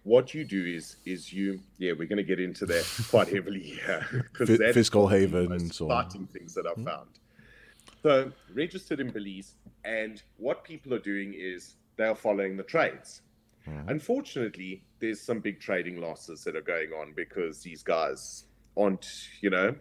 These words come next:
Speaker 1: pulling through what they are. So there's a bit of pressure that starts coming.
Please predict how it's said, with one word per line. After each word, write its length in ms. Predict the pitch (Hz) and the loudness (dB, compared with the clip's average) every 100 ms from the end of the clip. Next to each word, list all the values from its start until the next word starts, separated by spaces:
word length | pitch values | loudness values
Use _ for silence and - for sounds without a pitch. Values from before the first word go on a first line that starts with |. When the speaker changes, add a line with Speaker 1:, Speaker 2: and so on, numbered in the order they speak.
| _ | _
Speaker 1:
pulling 240 | - 104 | 0 2
through 240 | 95 113 101 | 0 -2 0
what 160 | 92 | 0
they 140 | - 117 | 0 0
are. 240 | 190 87 | 0 -2
So 260 | 78 113 104 | -4 -2 0
there's 220 | 104 110 | 0 0
a 60 | 127 | 0
bit 120 | 170 | -2
of 120 | 165 | 0
pressure 340 | - 113 - 101 | 0 0 0 -2
that 180 | 92 | -2
starts 280 | - 92 85 | -6 -8 -8
coming. 320 | - 85 90 | -10 -12 -12